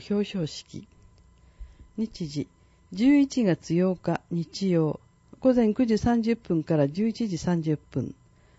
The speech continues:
場所、微笑みプラザ二階、保健センター。対象者と内容。歯の健康センター、対象者。幼児から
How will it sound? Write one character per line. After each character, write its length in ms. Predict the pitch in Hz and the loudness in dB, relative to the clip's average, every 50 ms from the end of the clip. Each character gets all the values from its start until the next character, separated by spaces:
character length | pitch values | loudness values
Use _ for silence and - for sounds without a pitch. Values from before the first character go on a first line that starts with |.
| _ _ - | _ _ -4
場 100 | 196 185 | -4 -4
所、 260 | 180 - 214 208 - _ _ _ _ _ _ _ _ _ _ - | -4 -2 -4 -4 -4 _ _ _ _ _ _ _ _ _ _ -6
微 80 | - 220 - | -4 0 4
笑 180 | 269 277 285 285 | 4 6 6 6
み 100 | 294 277 | 4 4
プ 140 | 277 - 262 | 4 4 4
ラ 120 | 240 202 | 4 2
ザ 140 | 170 170 160 | 2 0 0
二 160 | 156 151 147 | 0 -2 -4
階、 320 | - - 170 160 156 - - _ _ _ _ - | -4 -4 -4 -2 -2 -4 -6 _ _ _ _ -10
保 160 | - - 208 | -6 -6 -4
健 260 | - - 254 247 233 | 0 0 0 0 0
セ 160 | 226 - 220 190 | 0 0 0 0
ン 100 | 156 143 | 0 -4
タ 140 | - - | -6 -10
ー。 100 | 135 139 143 143 _ _ _ _ _ _ _ _ _ _ _ _ - - - _ _ _ - | -10 -10 -12 -16 _ _ _ _ _ _ _ _ _ _ _ _ -20 -20 -20 _ _ _ 0
対 180 | 262 277 294 | 2 2 2
象 220 | 277 - 311 285 254 | 2 2 2 2 2
者 180 | - - 180 | 2 0 -2
と 220 | 156 - 156 151 - | 0 0 -2 -2 -2
内 320 | - 156 165 170 165 160 156 | -2 0 0 0 0 0 0
容。 280 | 156 147 147 139 - _ _ _ _ _ _ - _ _ _ _ - - - - - - - - _ - | -2 -2 -2 -6 -8 _ _ _ _ _ _ -20 _ _ _ _ -12 -12 -12 -12 -12 -18 -20 -20 _ -8
歯 100 | - - | -2 0
の 160 | 294 285 240 208 | 2 2 2 0
健 220 | - 220 220 214 | 0 0 -2 0
康 200 | - - 220 214 | 0 0 0 0
セ 160 | 202 - 208 | 0 0 -2
ン 80 | 180 151 | -2 -2
タ 160 | - - 127 | -4 -4 -6
ー、 140 | 117 - - _ _ _ _ - | -6 -6 -8 _ _ _ _ -4
対 200 | - 196 196 185 | -2 -2 0 0
象 220 | - 190 170 143 | 0 -2 -2 -2
者。 220 | 135 - 131 - - _ _ _ _ _ _ - - _ _ _ _ - | -4 -6 -10 -10 -10 _ _ _ _ _ _ -20 -20 _ _ _ _ -2
幼 220 | 240 277 285 262 | 0 0 2 0
児 140 | 226 190 185 | 0 -2 -4
か 140 | - - 156 | 0 0 0
ら 180 | 151 160 160 | 2 0 -2